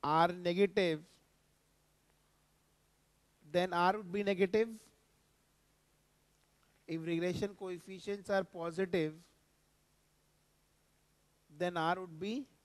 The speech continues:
positive. तो अभी तक दो प्रॉपर्टी सीखा, क्या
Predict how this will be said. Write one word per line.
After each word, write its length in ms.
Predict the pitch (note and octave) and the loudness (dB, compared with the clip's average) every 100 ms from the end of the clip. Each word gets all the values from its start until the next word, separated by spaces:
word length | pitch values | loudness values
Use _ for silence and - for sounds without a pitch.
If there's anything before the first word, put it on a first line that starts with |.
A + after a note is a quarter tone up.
| _ _ _ - | _ _ _ -12
positive. 500 | D#3+ C#3+ B2+ A#2 - _ _ _ _ _ _ _ _ _ _ _ _ _ _ _ _ _ _ _ - | -8 -8 -12 -20 -20 _ _ _ _ _ _ _ _ _ _ _ _ _ _ _ _ _ _ _ -8
तो 40 | E3+ | -8
अभी 80 | F3+ | -6
तक 120 | G3+ | -8
दो 140 | E3+ G3+ | -6 -6
प्रॉपर्टी 460 | G3+ G#3+ G3+ G3+ A3 | -4 -4 -4 -6 -6
सीखा, 360 | A#3 G#3+ A3+ B3+ - _ _ | -4 4 6 4 0 _ _
क्या 200 | - | 8